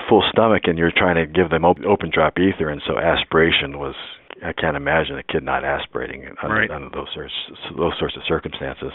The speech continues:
Speaker 1: And once they got into the abdomen, they had to open the stomach for either a gastroenterostomy or a pyloroplasty, and that caused the, all the contents of the stomach to flood the abdomen. And that was, of course, was disaster. And so it's, it's impressive that they persisted despite the high mortality, but that's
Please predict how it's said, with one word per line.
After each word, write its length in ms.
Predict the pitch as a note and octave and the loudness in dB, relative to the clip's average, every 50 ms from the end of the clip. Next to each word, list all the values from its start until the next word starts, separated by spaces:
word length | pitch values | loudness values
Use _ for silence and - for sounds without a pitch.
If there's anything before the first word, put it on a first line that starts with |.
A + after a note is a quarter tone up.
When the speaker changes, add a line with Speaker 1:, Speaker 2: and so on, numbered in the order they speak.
| - - | -4 0
Speaker 1:
And 160 | G2 G2+ G#2+ | 4 6 6
once 140 | B2+ D3 - | 6 6 6
they 60 | - A#2 | 4 6
got 220 | A#2 A#2 A2 A2 | 6 6 6 6
into 160 | A2+ G#2 - E2+ | 4 2 0 0
the 140 | E2+ E2 F2+ | 2 4 6
abdomen, 640 | G2 G2+ G#2+ A2 G2 F2+ D#2 D2 C#2+ D2 D2+ D#2+ - - _ _ _ _ - | 8 8 6 6 4 2 2 0 -2 -4 -8 -12 -14 -20 _ _ _ _ 0
they 80 | - F#2+ | 2 2
had 160 | G2 A2+ G#2 | 4 4 4
to 80 | F2+ | 4
open 320 | - F#2+ G2+ - - F2+ D#2 | 4 4 4 4 2 0 -2
the 80 | C#2+ - - | -4 -6 -6
stomach 460 | - - F2+ F#2 F2 C2 G1+ - - - - - - | -2 0 2 2 0 -2 -6 -12 -14 -18 -18 -10 -2
for 140 | - E2+ E2 | 2 2 4
either 240 | E2 D#2 D2+ D2 D2 | 4 4 2 0 0
a 80 | C#2+ | -2
gastroenterostomy 800 | C2+ - E2+ D#2+ C#2 - - C#2+ C#3+ D3 D#3 D#3+ - - - C#3 | 0 0 2 2 2 0 -2 -2 0 2 2 2 0 -2 -6 -6
or 140 | C#3 C3 B2 | -4 -4 -4
a 60 | B2+ | -4
pyloroplasty, 840 | - - - C#3 C#3 E3 F3 E3 - - - C2 - - - - - | -4 -2 -2 0 2 2 2 2 2 0 -2 -2 -2 -4 -4 -8 -8
and 100 | E2 E2 | -4 0
that 260 | E2+ - F3 - _ | 2 2 2 0 _
caused 320 | - - D3+ D3 D3+ C#3+ - - | -2 0 2 2 2 0 -2 -4
the, 160 | C#3 B2 C3 B2+ _ _ _ - - | -6 -6 -6 -8 _ _ _ -2 2
all 100 | F3 D#3+ | 2 2
the 60 | D3+ | 2
contents 440 | - - F3 D#2+ - - - - - - | 2 2 2 2 2 0 -2 -6 -8 -10
of 60 | - | -12
the 80 | - - | -10 -4
stomach 300 | - - D2+ G2+ C3+ - | 0 0 0 -2 -4 -8
to 80 | - - - | -10 -10 -2
flood 180 | - C#3 - - | 0 0 0 0
the 80 | - - | 0 -4
abdomen. 520 | B2+ - D3 D3 C#3 - - A#1 - - - - - - - - - - - _ | -2 -2 -2 -4 -4 -8 -12 -14 -14 -16 -16 -16 -14 -12 -12 -12 -12 -12 -14 _
And 160 | - - F2 F2 | -6 -2 2 4
that 160 | F#2 E2+ C#2+ | 4 4 4
was, 120 | E2 D2+ - | 0 -2 -4
of 60 | - | -4
course, 180 | - E2+ D#2 - - | -2 -2 -2 -2 -2
was 80 | C#2 - | -6 -8
disaster. 540 | - C#2+ - - C#2 D2+ D#2+ - - - - | -10 -6 -2 0 0 0 -2 -4 -8 -10 -10
And 180 | - F#2+ F#2 - - | -10 -10 -2 4 6
so 180 | A2+ G2 F#2+ | 8 8 8
it's, 240 | G2 F#2+ G2+ G2 - - - - - - | 8 6 4 2 0 -4 -16 -16 -12 -10
it's 140 | - - - | -8 -6 -6
impressive 480 | F2+ F2+ - - A#2 G#2 - - - D2 - _ _ - | -6 -4 -2 0 0 0 0 -2 -8 -12 -14 _ _ -8
that 140 | F2+ D#2 - - | -8 -8 -4 -4
they 140 | D2+ D2 - | -4 -6 -4
persisted 640 | - - - - - - A2+ - - - F2+ D2+ - | -4 -4 -4 0 2 2 2 2 0 -4 -6 -6 -6
despite 400 | - - - - F#2 F2 - - | -10 -2 2 4 4 4 2 0
the 80 | - | -2
high 220 | C#2+ - E2+ D#2+ D2 | -2 -2 -2 -2 -2
mortality, 480 | C2+ C2 - - - E3 D#3 D3+ - | -4 -6 -4 -2 0 0 0 0 -2
but 160 | C#3 - D3+ - | -4 -6 -2 0
that's 160 | F3+ F3 - | 0 0 0